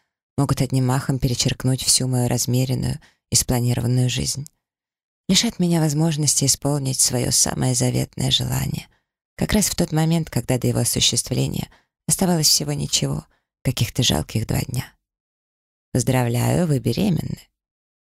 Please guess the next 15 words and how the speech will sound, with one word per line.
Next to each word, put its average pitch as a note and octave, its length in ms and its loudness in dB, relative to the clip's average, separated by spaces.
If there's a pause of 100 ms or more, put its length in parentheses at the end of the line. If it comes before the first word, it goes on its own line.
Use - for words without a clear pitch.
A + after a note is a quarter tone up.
(160)
Пожилая, E3+ 460 2
весьма D#3 300 0
неопрятная D3 580 0
целительница, C3 1000 -2 (340)
по - 80 -2
крайней C3 280 2
мере, B2 160 2
халат B2+ 420 0
ей B2 140 0
не A#2+ 100 2
мешало A#2 320 0
бы G#2+ 140 -4
прокипятить - 680 -4
пару C3 240 0
раз, - 260 0